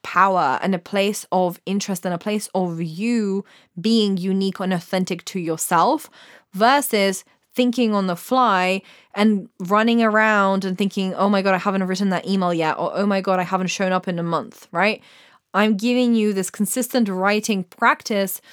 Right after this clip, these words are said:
to get you into the habit of creating consistently. And it's something that I've been preaching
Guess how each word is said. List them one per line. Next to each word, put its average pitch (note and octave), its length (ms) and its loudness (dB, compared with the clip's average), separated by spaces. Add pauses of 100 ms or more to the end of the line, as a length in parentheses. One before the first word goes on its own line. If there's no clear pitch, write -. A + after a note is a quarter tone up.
(280)
to A#3+ 100 -2
get A3 420 0
you B3 80 0
into G#3+ 200 -2
the F#3 80 0
habit G#3 360 0
of F#3 160 -4
creating F#3 460 -4
consistently. A3+ 760 -4
And G3+ 160 -2
it's F#3+ 80 -6
something A3+ 300 0
that F#3+ 100 -2
I've G3 100 -2
been G3 140 -4
preaching G3 680 -4